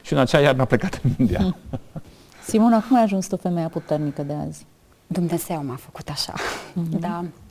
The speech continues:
Speaker 3: Spre deosebire de Miron, uh, viața mea a fost așa, la f-, un foc automat continuu, pentru că noi suntem opt frați și am și o mamă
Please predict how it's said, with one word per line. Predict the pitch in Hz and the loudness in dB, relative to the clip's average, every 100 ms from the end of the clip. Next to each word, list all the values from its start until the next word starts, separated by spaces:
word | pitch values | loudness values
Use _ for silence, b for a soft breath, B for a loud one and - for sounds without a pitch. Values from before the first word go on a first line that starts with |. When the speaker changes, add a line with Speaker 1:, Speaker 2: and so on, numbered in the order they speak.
| B B B B | B B B B
Speaker 3:
Spre | - - 190 | -18 -6 0
deosebire | 196 196 190 180 190 | 2 2 2 0 0
de | 185 | 2
Miron, | 202 185 170 165 165 185 180 - B B B B - | 4 4 4 0 -2 -4 -6 -16 B B B B -4
uh, | 196 190 | 0 0
viața | 175 202 - | 4 2 4
mea | 202 196 | 4 4
a | 196 | 2
fost | - 190 | -2 -4
așa, | 185 - 190 185 | -4 -2 0 2
la | 175 | 2
f-, | - - _ _ - | -2 -12 _ _ -4
un | - | 0
foc | 170 - 220 - | 0 4 4 6
automat | 180 - 175 175 175 165 - - - | 4 2 2 2 2 -2 -10 -16 -10
continuu, | - 170 170 165 156 165 180 190 - - | 0 0 2 0 0 -2 -4 -8 -14 -4
pentru | 190 185 190 | 0 0 -2
că | - 185 180 180 | -4 -2 2 2
noi | 185 185 | 4 2
suntem | - 196 180 175 | 0 -2 0 2
opt | 185 - | 2 0
frați | - - 160 180 - - B B B B B B | -8 -6 -4 -6 -8 -14 B B B B B B
și | - - - 196 185 185 180 175 175 170 - - _ - _ _ - | 0 0 2 2 4 4 4 4 2 0 -8 -20 _ -20 _ _ 0
am | 196 208 | 2 4
și | - | 4
o | 214 | 4
mamă | 196 185 175 175 180 196 | 4 4 2 2 2 2